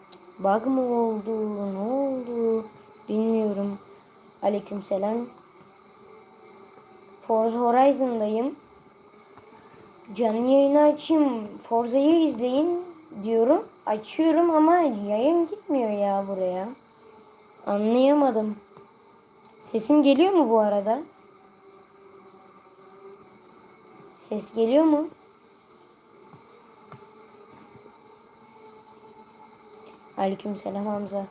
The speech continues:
PlayStation'dan açacağım da canlı yayını.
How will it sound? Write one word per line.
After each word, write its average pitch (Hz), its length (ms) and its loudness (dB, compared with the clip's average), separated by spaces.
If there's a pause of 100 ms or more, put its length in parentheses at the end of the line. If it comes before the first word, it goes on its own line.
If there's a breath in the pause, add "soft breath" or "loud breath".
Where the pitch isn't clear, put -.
(600)
PlayStation'dan 285 680 2
açacağım 311 440 2
da 269 140 2
canlı 220 400 -2
yayını. 208 520 -4